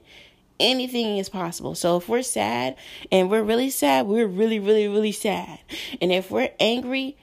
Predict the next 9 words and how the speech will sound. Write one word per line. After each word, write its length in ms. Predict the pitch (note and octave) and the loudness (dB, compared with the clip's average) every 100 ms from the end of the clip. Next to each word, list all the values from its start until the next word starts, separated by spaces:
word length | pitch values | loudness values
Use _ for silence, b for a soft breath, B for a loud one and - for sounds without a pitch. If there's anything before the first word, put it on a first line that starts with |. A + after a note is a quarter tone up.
| b | b
and 100 | E3 | 2
we're 140 | A3+ | 2
really 300 | A3+ C4 B3+ | 2 0 2
angry, 460 | D#3 C4+ D4 D4+ D#4 | 2 2 2 -2 -2
we're 260 | F#3+ A3 F#3+ | 2 2 2
really, 500 | E3 F3 A3+ B3 A#3 | -2 2 2 2 -2
really, 320 | G#3 A#3+ A#3 | 0 0 0
really 400 | G3 G3+ A#3+ - | 0 0 0 0
angry. 500 | G#3 G3 F#3 D#3+ E3 | 2 2 -2 -4 -4